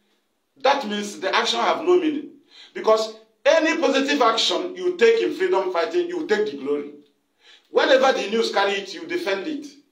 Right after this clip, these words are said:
Give your reason. That is freedom fighting. Do you understand? But you cannot see I P O B denying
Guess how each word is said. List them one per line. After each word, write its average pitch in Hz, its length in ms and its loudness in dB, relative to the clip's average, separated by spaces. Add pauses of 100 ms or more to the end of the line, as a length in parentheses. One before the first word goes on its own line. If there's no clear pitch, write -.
(140)
Give 226 240 -4
your - 160 0
reason. - 380 -4 (380)
That 285 220 2
is - 140 -8
freedom 185 300 -4
fighting. 160 440 -8 (1080)
Do 220 160 -6
you 269 100 -4
understand? 175 580 -4 (720)
But 247 300 2 (240)
you 254 240 -4
cannot 254 500 2
see 294 220 0
I 233 240 4
P 226 120 -2
O 220 180 6
B 214 240 -2
denying 240 680 0